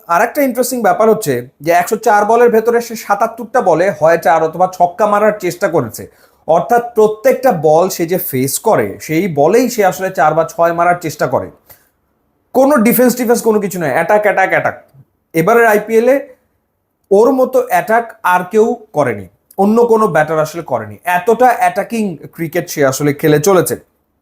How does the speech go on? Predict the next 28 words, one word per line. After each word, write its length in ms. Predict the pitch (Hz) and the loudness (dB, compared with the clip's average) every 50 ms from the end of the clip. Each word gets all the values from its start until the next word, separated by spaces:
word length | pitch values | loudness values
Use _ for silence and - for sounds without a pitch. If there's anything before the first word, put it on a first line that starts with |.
| _ _ _ _ - _ - | _ _ _ _ -20 _ -6
এবং 200 | 139 151 175 185 | -2 -2 0 0
আমরা 220 | 180 175 190 208 | 0 2 2 2
যেটা 160 | 214 226 220 208 | 2 2 2 2
দেখলাম 260 | 208 202 214 208 196 | 2 2 2 0 0
মুম্বাইয়ের 380 | 185 190 190 185 202 196 180 | 0 -2 0 2 2 2 2
বিপক্ষে 340 | 160 165 160 180 185 185 208 | 2 0 -2 -2 -2 -2 -2
দুই 140 | 175 165 170 | -2 -2 -2
দশমিক 320 | 165 175 175 190 196 185 - | -2 -2 -4 -6 -10 -8 -4
চার 260 | - 170 160 160 165 | -2 0 2 2 2
ওভারে 320 | 175 175 185 196 226 226 226 - _ _ _ _ _ _ _ _ _ _ - 139 123 | 4 4 4 2 2 0 -2 -8 _ _ _ _ _ _ _ _ _ _ -10 -4 0
দিল্লি 280 | 170 175 175 185 196 | 2 2 4 4 2
আসলে 220 | 190 185 190 190 190 | 2 2 2 0 -2
পঞ্চাশ 420 | - - 180 175 180 196 185 - | 0 0 0 0 0 -2 -2 0
রান 180 | 202 185 190 180 | -2 -2 -2 -2
করে 280 | 180 185 175 175 175 | -2 0 2 2 2
ফেলেছিল। 500 | 165 - - 175 175 185 - - 151 143 160 208 240 - - _ _ - - _ _ _ _ - | 2 0 2 2 2 2 2 0 2 2 2 2 2 -2 -8 _ _ -20 -20 _ _ _ _ -2
এবং, 480 | 151 156 156 170 175 175 175 170 170 | -2 0 2 2 2 2 2 0 0
আহ, 140 | 170 165 160 - - | 0 0 0 -2 -4
এই 140 | 170 180 208 | -4 -4 -2
যে 100 | 185 226 | 0 0
পনেরো 380 | 226 233 208 202 196 208 202 202 | 0 0 0 0 2 2 2 2
বলে 200 | 196 202 196 190 | 2 2 2 2
ফিফটি, 300 | - 190 165 - - 160 | 0 -4 -6 -6 -8 -8
সেটা 240 | - - 170 165 175 | -6 -4 -2 0 0
হচ্ছে 280 | 170 175 - 175 165 - - 175 | 0 0 -2 -4 -4 -6 -10 -12
জয়েন্ট 520 | 147 123 170 180 175 185 190 202 202 190 - - _ _ _ - - - | -6 0 2 4 4 4 4 2 0 -2 -6 -12 _ _ _ -16 -8 -2
ফোর্থ 260 | - 294 262 185 - - - - - - - - | 2 2 2 2 0 -4 -14 -20 -20 -14 -6 -4
ফাস্টেস্ট 580 | 190 175 170 - - - 180 127 - - - | -4 -4 -4 -6 -8 -6 -6 -6 -6 -8 -12